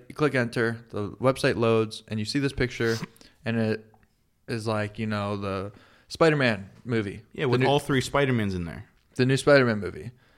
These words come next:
Speaker 1: And you click the, you click the picture, and this fucking page pops up, and it's an ad page. And you close the page out, and you go back to the other tab, 'cause it opens a new tab. You go back to the other tab, you're back to Soap Today. You click that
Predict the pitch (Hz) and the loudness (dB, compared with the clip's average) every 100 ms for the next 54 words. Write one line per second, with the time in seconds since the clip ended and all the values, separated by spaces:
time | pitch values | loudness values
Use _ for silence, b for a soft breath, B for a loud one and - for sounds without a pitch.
0 | b _ 117 123 120 113 107 98 117 180 | b _ 0 2 2 0 -4 -6 -2 0
1 | 175 139 123 135 131 - 185 185 131 131 | 0 -2 -2 0 -2 2 2 2 -2 0
2 | 110 117 110 123 _ _ _ _ _ 120 | 0 -2 -4 -8 _ _ _ _ _ -6
3 | 117 110 - 170 151 139 131 127 - - | -4 -6 -8 -8 -6 -6 -4 -6 -10 -4
4 | 196 226 - 110 - - 82 - _ 123 | -2 -2 -2 -6 -4 -6 -8 -8 _ -6
5 | 131 135 202 208 147 123 - - - _ | -6 -2 0 0 -2 -8 -10 -14 -18 _
6 | _ _ 131 127 147 151 151 - 139 131 | _ _ -6 0 6 6 4 0 2 2
7 | 123 117 120 117 117 113 123 127 131 131 | 0 0 0 0 -2 0 2 4 2 0
8 | 135 131 117 113 - 104 95 101 123 123 | -2 0 0 -2 -4 -2 0 -2 -4 -6
9 | 113 107 110 120 120 135 135 104 98 104 | -2 0 0 -4 -4 -4 -4 -2 -2 -4
10 | b b b - 120 127 127 123 113 131 | b b b -2 2 4 2 0 2 2
11 | 139 131 104 104 120 b b - 101 - | 2 0 2 2 0 b b -8 -2 2
12 | 120 123 - - 120 113 - 104 98 107 | 2 2 -4 -2 -2 -2 -4 -2 0 -2
13 | 117 _ _ 120 113 110 - 175 175 _ | -6 _ _ -10 -10 -8 0 0 0 _
14 | - 113 110 - | -2 0 0 -2